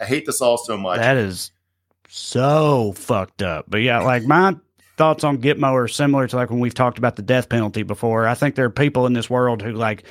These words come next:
Speaker 2: could be taken out of it, and it would, you know, and everybody would be better off for it. Literal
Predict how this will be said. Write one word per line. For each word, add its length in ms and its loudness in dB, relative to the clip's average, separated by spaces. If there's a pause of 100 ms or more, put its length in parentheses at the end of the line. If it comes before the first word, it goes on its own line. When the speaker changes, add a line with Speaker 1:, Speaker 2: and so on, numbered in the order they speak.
(320)
Speaker 2:
could 220 2
be 140 2
taken 360 0
out 220 2
of 80 -6
it, 160 -2 (280)
and 160 0
it 100 -2
would, 260 0
you 180 -2
know, 200 -4
and 100 -2
everybody 400 0
would 180 -6
be 120 -2
better 320 0
off 200 2
for 300 0
it. 100 -8
Literal 560 -2